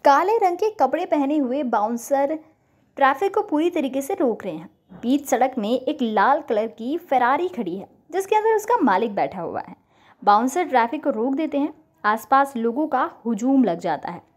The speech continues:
उसके बाद गाड़ी की स्पीड बढ़ाते हुए मालिक अचानक से ही गाड़ी को मोड़ते हुए स्टंट दिखा रहा है।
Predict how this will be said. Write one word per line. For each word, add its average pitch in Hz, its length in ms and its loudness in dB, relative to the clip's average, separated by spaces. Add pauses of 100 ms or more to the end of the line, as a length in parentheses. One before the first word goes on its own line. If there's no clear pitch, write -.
(160)
उसके 302 200 -2
बाद 440 280 4
गाड़ी 240 340 2
की 370 160 -4
स्पीड 285 360 -6
बढ़ाते 240 420 0
हुए 247 240 -4
मालिक 240 380 -2
अचानक 214 420 -4
से 247 160 -10
ही 240 220 -6
गाड़ी 202 400 -4
को 202 420 -4 (380)
मोड़ते 311 440 2
हुए 370 260 0
स्टंट 285 460 -2
दिखा 175 260 -10
रहा 151 120 -8
है। 190 180 -16